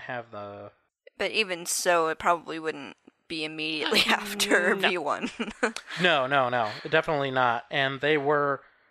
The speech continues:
Speaker 1: they were both early call-outs.
Speaker 3: Okay, I lied about the thirty knots.
Speaker 1: No, they were, like, four knots apart.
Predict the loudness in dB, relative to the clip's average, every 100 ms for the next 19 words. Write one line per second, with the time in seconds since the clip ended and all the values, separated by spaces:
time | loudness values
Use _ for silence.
0 | _ 0 4 6 4 4 6 6 6 2
1 | 4 4 4 2 -2 _ -2 2 4 4
2 | 2 0 -6 -14 _ _ _ -2 2 2
3 | 0 -10 _ 2 4 6 6 4 4 4
4 | 2 -2 -2 -6 -8 -12 -14 -18 -20 -6
5 | 2 4 4 4 4 2 0 -4 _ _
6 | _ _ _ 4 6 6 4 2 -2 -2